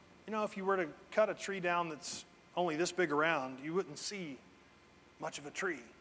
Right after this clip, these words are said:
You have to wait a while before you start to see the effect that a decision I've made today has had on this generation and on the next generation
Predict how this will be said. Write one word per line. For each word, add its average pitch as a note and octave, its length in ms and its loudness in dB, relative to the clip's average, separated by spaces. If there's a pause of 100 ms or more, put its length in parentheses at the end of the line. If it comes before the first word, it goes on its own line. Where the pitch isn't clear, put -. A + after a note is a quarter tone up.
(680)
You D#3+ 100 -4
have F3+ 220 4
to G3 80 0
wait G3 260 2
a D#3 60 0
while D3 760 -2 (600)
before F#3+ 280 0
you F3 120 2
start F#3 340 0
to E3 80 -8
see D#3+ 560 -2 (160)
the D#3 80 -2
effect - 560 -2 (520)
that D3+ 100 -4
a D3+ 80 -6
decision F3 460 0
I've E3+ 160 2
made E3+ 280 -2
today D#3 540 -4
has C#3 160 -6
had D3+ 460 0 (600)
on D3+ 180 -6
this E3 200 -2
generation E3+ 580 0 (840)
and G3 120 4
on F3 120 2
the E3+ 80 -6
next E3 260 -4
generation E3 540 -4